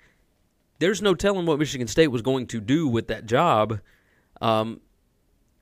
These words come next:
what I have heard, and, and I don't know how many people are talking about this, because Michigan State and the fans don't seem to be bothered by this at all,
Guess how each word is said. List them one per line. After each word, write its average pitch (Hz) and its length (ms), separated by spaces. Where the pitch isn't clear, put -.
what 180 300
I 214 240
have 185 240
heard, 143 500
and, 135 380
and 127 120
I 143 120
don't 151 120
know 143 120
how 143 120
many 143 200
people 120 260
are 104 60
talking 156 340
about 104 240
this, 113 240
because 135 260
Michigan 165 400
State 170 420
and 117 140
the 110 60
fans 151 420
don't 135 260
seem 202 220
to 170 60
be 165 100
bothered 135 320
by 117 140
this 113 240
at 107 80
all, 139 340